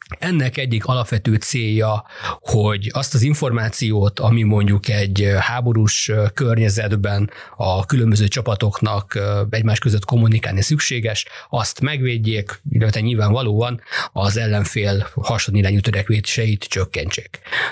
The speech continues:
Na most a különböző stratégiai gondolkodásban is ez, ez óriási, ö, változást eredményezett a, a mindenféle kibertérben kapcsolatos műveletekkel. Ugye beszéltünk régen számítógép hálózati hadviselésről, meg, meg minden egyébről.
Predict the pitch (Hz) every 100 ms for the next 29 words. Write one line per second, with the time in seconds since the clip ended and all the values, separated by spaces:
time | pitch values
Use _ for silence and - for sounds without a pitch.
0 | - 120 123 - - 113 110 98 226 214
1 | 143 131 117 - 156 151 110 107 123 120
2 | 104 117 107 104 107 120 110 117 113 113
3 | 113 127 180 143 110 - 117 113 110 -
4 | - - - - 117 107 98 135 151 165
5 | 117 107 101 - - 135 139 113 113 113
6 | 113 110 104 113 113 - 107 101 104 135
7 | 143 110 120 104 95 - 131 123 110 104
8 | - 127 120 117 110 107 107 - 123 120
9 | - 110 107 - 123 123 110 104 101 98
10 | - 131 127 117 - - - - 113 101
11 | 123 117 117 - 101 113 107 90 - 110
12 | 110 107 104 104 - 104 101 98 107 101
13 | 98 98 - 101 101 101 - 101 98 98
14 | 92 95 107 - 101 117 113 110 110 101
15 | 110 175